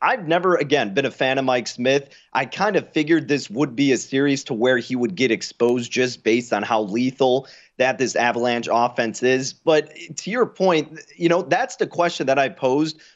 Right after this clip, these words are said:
when the Hurricanes, they took out Raanta on that road game against the Rangers. I was like, "Man, you know, I kinda don't like that they did that. He's been struggling on the road regardless.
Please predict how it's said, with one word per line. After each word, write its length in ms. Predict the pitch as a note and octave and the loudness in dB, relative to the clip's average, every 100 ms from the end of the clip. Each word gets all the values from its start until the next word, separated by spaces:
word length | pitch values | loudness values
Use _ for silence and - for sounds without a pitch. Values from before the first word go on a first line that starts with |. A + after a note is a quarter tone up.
| _ | _
when 300 | C3 C#3 B2+ | 0 0 0
the 140 | A#2 | -2
Hurricanes, 800 | A2 D3+ D#3 D3+ D#3+ D#3 D3+ - | 0 0 0 -2 0 0 -4 -12
they 200 | G2 C#3 D3 | -2 0 0
took 240 | D3 C#3 | -2 2
out 180 | C3 G#2+ | 2 2
Raanta 480 | A2 B2+ C#3 C#3+ - | 0 0 0 -2 0
on 160 | B2+ | 0
that 180 | B2+ G#2 | 0 0
road 220 | A#2 C3 | 0 0
game 140 | B2+ C3 | -2 -2
against 260 | A#2+ C#3 | 0 -2
the 80 | A#2+ | -2
Rangers. 360 | G#2+ C3 B2+ A#2 | -2 -2 -4 -2
I 40 | |
was 120 | A#2 | -2
like, 180 | G#2 F#2 | -2 -4
"Man, 300 | A2+ C3+ B2+ | -4 -4 -2
you 80 | B2+ | 0
know, 200 | C#3 C3 - - | 0 0 -6 -6
I 100 | C3 | -4
kinda 380 | B2 - F3+ E3+ | -4 -2 0 0
don't 360 | B2 D3 F3 F3 | 0 0 0 2
like 240 | F3 D#3+ | 0 2
that 160 | D#3+ D3+ | 0 0
they 120 | C3 | -2
did 240 | G#2+ C#3 | -4 -2
that. 160 | G#2 E2 | -2 -2
He's 140 | F#2+ F#2+ | -8 -8
been 140 | G#2+ | -8
struggling 480 | - C#3 D#3 F3+ F3 | -2 0 2 2 0
on 100 | E3+ | 0
the 80 | E3 | 2
road 200 | D#3+ D#3 | 2 2
regardless. 540 | D3 C#3 C#3+ B2 A#2 | 0 2 2 2 -4